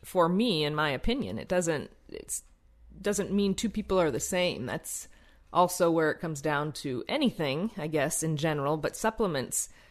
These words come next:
no two people that are taking those two pills, if that's what it says, if you're over the age of twelve, you can take two of them.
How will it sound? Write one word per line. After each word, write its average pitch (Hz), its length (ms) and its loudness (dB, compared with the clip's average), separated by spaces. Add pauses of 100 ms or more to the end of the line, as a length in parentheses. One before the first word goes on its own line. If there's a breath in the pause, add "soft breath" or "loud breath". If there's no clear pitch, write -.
(200 soft breath)
no 240 160 6
two 240 160 0
people 220 340 0
that 165 140 4
are 160 80 2
taking 196 440 -2
those 151 220 -2
two 208 240 -2
pills, 151 520 4
if - 80 -8
that's 156 260 0
what 147 100 0
it - 120 -2
says, 156 260 2
if - 140 -4
you're 156 160 4
over 175 200 4
the 143 140 -2
age 185 220 0
of - 80 -10
twelve, 196 420 2
you 226 80 -4
can 220 140 -2
take 170 220 -2
two 269 200 0
of 135 140 0
them. 127 240 -2